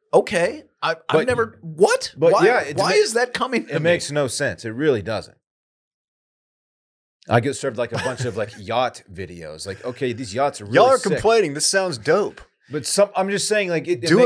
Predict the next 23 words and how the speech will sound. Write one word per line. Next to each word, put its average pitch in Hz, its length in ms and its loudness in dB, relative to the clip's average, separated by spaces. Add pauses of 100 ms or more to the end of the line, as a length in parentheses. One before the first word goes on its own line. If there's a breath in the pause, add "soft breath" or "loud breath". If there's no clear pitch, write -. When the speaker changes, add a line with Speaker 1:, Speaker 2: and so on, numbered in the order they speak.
Speaker 2:
makes 220 100 2
no, 156 100 0
Speaker 3:
Lipa 180 100 2
and 190 100 6
Speaker 2:
it's 143 80 -2
not, 127 200 2
Speaker 3:
yachts? 240 160 -4
Speaker 2:
it, 143 120 -4
it 156 80 -4
makes 156 220 -6
no 135 120 -8
sense. 110 420 -10
The, 104 160 -10
like, 104 180 -10
the 110 80 -12
videos 113 340 -8
they 104 80 -8
serve 120 340 -4
to - 80 -20
you. 85 60 -16
So, 104 380 -6
Micah, 120 480 -4 (480)
um, 104 480 -6